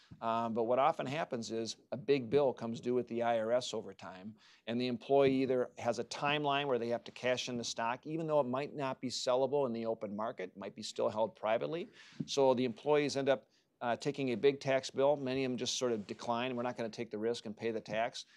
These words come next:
And they just sort of let it, let, let, let, let, let it languish, and, and, and they let it, uh, go on the sidelines. And so we've made some progress in this area, uh, by including some provisions in the last tax overhaul that we did that would allow some deferral of taxes that are normally due right up front,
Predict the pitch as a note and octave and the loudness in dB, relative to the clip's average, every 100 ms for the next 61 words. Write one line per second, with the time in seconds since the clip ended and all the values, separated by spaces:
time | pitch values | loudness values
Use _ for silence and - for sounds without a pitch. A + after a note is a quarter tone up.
0 | - C#3+ D3+ D3+ D#3+ D3+ C#3+ D3 C#3 - | -8 -4 -2 0 2 4 6 6 4 0
1 | C#3 C3 C#3 C3+ C3+ C3+ C#3+ C#3 C#3+ C3+ | 0 0 0 0 0 0 0 0 2 2
2 | A#2+ C#3 D#3+ E2 - A2+ A#2 A2+ A#2+ A#2 | 2 0 0 -4 -4 -4 -4 -4 -6 -4
3 | A#2+ A#2 A#2 B2+ B2 - A#2+ A#2 A2 - | -2 0 4 4 2 4 4 4 2 -6
4 | - - C3 C3 A2 - A#2+ B2+ A2 F#2+ | -18 2 4 4 2 4 4 4 0 -4
5 | F#2+ A2+ - B2 A#2+ - - - C#3 D3+ | -6 -4 4 6 6 2 -8 -4 2 2
6 | B2 - - C3+ D3 E3 - E3 F3 F3 | 2 2 4 6 4 2 2 4 4 0
7 | E3+ - D#3 D3+ - C#3+ C#3+ E3 A3 - | -4 -2 -2 -2 2 4 4 4 -2 -4
8 | - - - B2 B2 B2 B2+ C3 A2+ D3+ | -8 -10 -2 2 6 8 8 8 6 4
9 | C#3+ - C#3 A#2+ A#2 B2+ C#3 C3+ B2 A#2+ | 4 2 0 0 2 2 0 -2 -2 0
10 | A2+ B2 C#3 - - A#2+ A2+ - A#2+ B2+ | 0 0 0 -2 4 4 4 0 0 2
11 | C3+ C#3+ C#3+ D#3 D3+ D3 D#3+ C3 A#2 A2+ | 2 4 4 2 0 2 2 2 2 4
12 | A2+ A#2 B2 A#2+ - - - A#2+ G#2+ - | 6 8 6 4 -6 -6 -2 -2 -2 -2
13 | B2 B2+ C#3 C#3+ - C#3+ C#3+ D#3 D3 C3 | 2 2 2 0 -2 -4 -2 -4 -4 0
14 | A#2+ A#2 A#2+ A#2+ A2 A#2+ A#2+ A#2 A#2 A2+ | 2 4 2 2 2 2 4 4 4 2
15 | - A#2 C3+ | 0 -2 -2